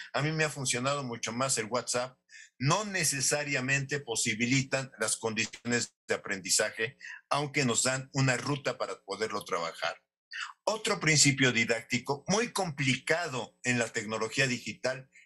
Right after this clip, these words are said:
es construir un vínculo pedagógico. Yo insistiría en la palabra vínculo. La palabra vínculo re-, re-, se refiere a una posibilidad de reconocerse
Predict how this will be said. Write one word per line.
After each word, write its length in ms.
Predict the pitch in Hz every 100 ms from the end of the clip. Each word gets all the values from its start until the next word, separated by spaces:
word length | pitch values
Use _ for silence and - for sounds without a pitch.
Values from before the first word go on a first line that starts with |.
| -
es 220 | 175 -
construir 720 | - 143 - 147 151 175 - -
un 220 | 160 147
vínculo 600 | 170 175 - 170 160 156
pedagógico. 1000 | 131 117 107 - 95 - - - 82 - - - -
Yo 160 | 113 190
insistiría 800 | 202 190 139 151 139 160 170 -
en 140 | 127
la 180 | 120 113
palabra 580 | 123 131 139 135 139 -
vínculo. 800 | - 135 151 143 - 107 87 80 _ - -
La 160 | 127 135
palabra 460 | 147 160 190 196 165
vínculo 760 | 180 190 160 151 156 160 - -
re-, 380 | 127 127 123 -
re-, 240 | 120 123 - 117
se 200 | - 135
refiere 760 | 131 127 123 170 170 123 92 _ - -
a 280 | 135 135 -
una 340 | 175 185 180
posibilidad 1080 | - 151 - 143 131 131 131 131 156 165 -
de 200 | - 117
reconocerse 1200 | 147 175 190 - 156 135 120 - 156 135 - 143